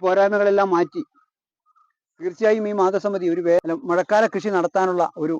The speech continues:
തയ്യാറെടുപ്പും കൂടി അവർക്കുണ്ട് എന്നുള്ളതാണ് അവർ പറഞ്ഞിട്ടുള്ളത്. തീർച്ചയായിട്ടും കിഴങ്ങ് വിളകൾ പോലുള്ള വിളകൾ കൃഷി ചെയ്യാൻ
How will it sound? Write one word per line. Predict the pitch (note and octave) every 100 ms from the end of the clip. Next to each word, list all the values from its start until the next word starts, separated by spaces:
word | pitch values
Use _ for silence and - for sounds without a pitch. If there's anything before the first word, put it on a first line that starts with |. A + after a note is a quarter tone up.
| - _ _ _ _
തയ്യാറെടുപ്പും | F3 F#3+ G3+ G3+ F#3+ G#3
കൂടി | G3 F#3
അവർക്കുണ്ട് | F3+ F3+ F3
എന്നുള്ളതാണ് | F#3+ E3+ E3 E3 - - - -
അവർ | D#3+ D#3+
പറഞ്ഞിട്ടുള്ളത്. | D3+ D3 C#3+ B2 - _ _ _ _ _ _ _ -
തീർച്ചയായിട്ടും | D#3+ E3 F#3 F3+ F3+
കിഴങ്ങ് | F3 E3+ F#3+
വിളകൾ | F3+ F3 F3 F3
പോലുള്ള | E3 E3+ E3 - _ _ _ _ _ _ _ _ _ _ D3+
വിളകൾ | E3 F3+ F3
കൃഷി | E3+ F#3
ചെയ്യാൻ | F#3 F3+